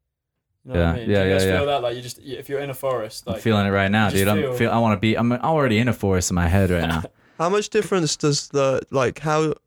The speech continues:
Speaker 3: do the oxygen levels in your room change if you spend all day in there?
Speaker 1: I wonder.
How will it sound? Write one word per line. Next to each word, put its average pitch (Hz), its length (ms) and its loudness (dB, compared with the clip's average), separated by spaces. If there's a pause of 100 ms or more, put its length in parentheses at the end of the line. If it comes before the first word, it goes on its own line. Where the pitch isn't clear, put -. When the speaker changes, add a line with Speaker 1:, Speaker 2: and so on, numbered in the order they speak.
(220)
Speaker 3:
do 147 100 -2
the 160 120 0
oxygen 147 440 -2
levels 135 360 -2
in 131 180 0
your 131 100 0
room 131 260 -2
change 127 360 -2
if 127 140 -12
you 135 80 -6
spend 113 360 -6
all 127 140 -2
day 123 240 -2
in 117 100 -8
there? - 180 -12 (800)
Speaker 1:
I 139 60 -16
wonder. 135 480 -14